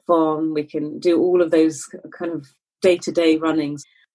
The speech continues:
make it feel ours, make it feel homely again, and creating those spaces. And that's what I'm working a lot on now.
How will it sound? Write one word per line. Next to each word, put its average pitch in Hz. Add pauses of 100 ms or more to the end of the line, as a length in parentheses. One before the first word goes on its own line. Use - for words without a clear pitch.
make 208
it -
feel 185
ours, 151
make 165
it -
feel 165
homely 175
again, 147
and 165
creating 175
those 156
spaces. 170
And 165
that's 208
what -
I'm 165
working 156
a 156
lot 180
on 147
now. 151